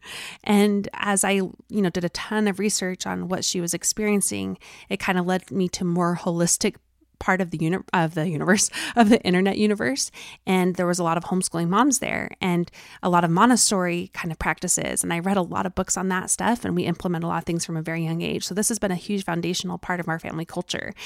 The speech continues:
So something I love to do and learn about. I just don't have a podcast <laughs> on it. So I, I do have some resources for you that we've used for years, including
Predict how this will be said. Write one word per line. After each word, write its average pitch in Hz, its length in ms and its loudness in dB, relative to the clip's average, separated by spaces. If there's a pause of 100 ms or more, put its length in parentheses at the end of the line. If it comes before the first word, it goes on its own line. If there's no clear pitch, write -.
(220)
So - 100 4
something 226 320 2
I 196 60 2
love 185 360 0
to - 100 -8
do 175 280 -2
and 180 240 2
learn 190 200 2
about. 247 300 0
I 180 60 0
just 180 160 -4
don't 185 160 -2 (180)
have 165 220 -2
a 190 40 -4
podcast - 500 2
<laughs> - 0 -
on 175 160 6
it. - 160 -2
So 208 260 4 (440)
I, 202 180 4 (180)
I 190 80 -6
do 208 140 -4
have 202 200 -2
some 185 160 0
resources 170 460 -2
for - 140 -10
you 180 240 -4
that - 180 -8
we've 170 140 -2
used 170 260 -2
for 160 120 -8
years, 160 500 -4
including 170 560 -4